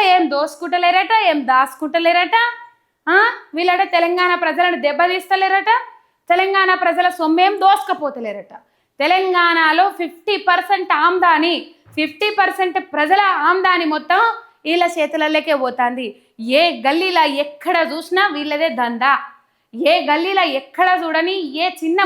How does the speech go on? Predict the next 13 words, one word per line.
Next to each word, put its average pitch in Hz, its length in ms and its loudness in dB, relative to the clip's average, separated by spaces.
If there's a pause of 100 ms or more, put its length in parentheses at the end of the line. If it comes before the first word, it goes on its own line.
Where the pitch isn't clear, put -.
మూలకు 359 360 -2
చూడని 320 300 -4 (120)
వీళ్ళయే 330 420 2
షాపులు, 285 400 -2 (720)
ఏ 370 40 4 (260)
బిజినెస్ 370 380 -2 (100)
చూడని 339 320 -2 (120)
వీళ్ళదే 330 320 -4 (100)
కంపల్సరీ 302 480 -8
ఒక 330 80 -8 (160)
ఎయిటీ 269 240 -12 (100)
పర్సెంట్ 254 440 -6
ఉంటది 233 240 -12